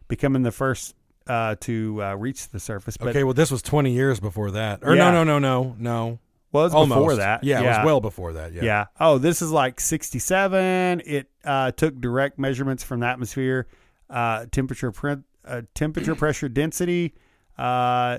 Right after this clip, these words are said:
Speaker 1: it found out it's ninety-five percent carbon dioxide.
Speaker 2: Damn.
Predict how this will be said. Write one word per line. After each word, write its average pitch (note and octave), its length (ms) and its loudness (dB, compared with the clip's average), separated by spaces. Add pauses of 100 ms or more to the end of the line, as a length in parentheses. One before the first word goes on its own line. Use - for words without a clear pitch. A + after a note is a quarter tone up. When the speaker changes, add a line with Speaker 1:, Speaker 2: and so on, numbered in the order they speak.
(160)
Speaker 1:
it C3 120 -12
found C#3 240 0
out B2+ 140 4
it's G#2 100 -4
ninety-five C3 540 0
percent C3+ 300 -6
carbon B2+ 280 -4
dioxide. B2+ 580 -2
Speaker 2:
Damn. F2 500 -8